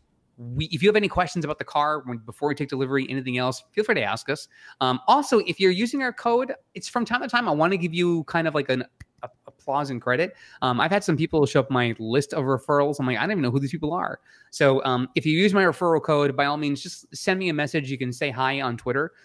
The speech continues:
uh, just to let me know that you used the code, because I wanna say congratulations personally, uh, and reward you for doing a wonderful thing. And hopefully you're enjoying and making use of your supercharging miles, which, by the way, um, the referral program, if you guys d-, remember this, uh,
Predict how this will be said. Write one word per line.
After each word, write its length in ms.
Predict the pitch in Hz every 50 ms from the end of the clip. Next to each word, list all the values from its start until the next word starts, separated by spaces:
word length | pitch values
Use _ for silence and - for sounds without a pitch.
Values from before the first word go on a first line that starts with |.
| - _ _ _ -
uh, 340 | 120 117 110 110 107 104 107
just 160 | 113 139 127
to 60 | - 143
let 80 | 139
me 80 | 135 135
know 140 | 135 131 127
that 180 | 123 120 117
you 80 | 120 120
used 160 | 123 131 -
the 60 | -
code, 260 | 117 - 131 131 127
because 220 | 127 123 123 123 127
I 80 | 123
wanna 240 | 123 123 127 127 131
say 180 | - - - 143
congratulations 720 | - 151 151 156 156 147 156 151 143 - 147 127 120 -
personally, 540 | _ 143 143 139 - 131 110 104 98 95 - _ _ _ _ _ _ _
uh, 140 | 107 107 101
and 140 | 101 110 113
reward 300 | 117 117 123 123 131 -
you 80 | 120 113
for 320 | - - 120 110 107 107
doing 280 | 104 - 120 117 113 113
a 200 | 113 127 139 147
wonderful 720 | 151 160 185 226 294 320 339 339 330 330 254 - 180 170 151 139
thing. 320 | - 165 120 101 90 90 _ _ _ _ _ _ -
And 260 | 117 117 117 113 110
hopefully 300 | 110 131 131 - 139 131
you're 100 | 127 127
enjoying 420 | 120 120 131 127 123 123 120 113
and 80 | 113 107
making 220 | 110 113 - 113
use 160 | 113 113 -
of 80 | - 110
your 100 | 104 101
supercharging 440 | - - 110 110 - - 104 101 104 101
miles, 280 | 95 95 92 92 - - -
which, 180 | 196 202 202
by 120 | - 202 208
the 60 | 208
way, 340 | 196 190 185 160 143 135 -
um, 480 | - 135 131 127 127 123 120 120 120 117 _ _ _ _ _
the 80 | - 147
referral 300 | 135 - 185 196 196 -
program, 360 | - 165 160 151 151 143 139 131
if 20 | 139
you 100 | 135 131
guys 240 | 143 139 135 127 -
d-, 120 | - 135 - _
remember 320 | - 135 135 139 143 139 120
this, 200 | 113 110 - - _ _ _ - -
uh, 220 | 131 123 117 110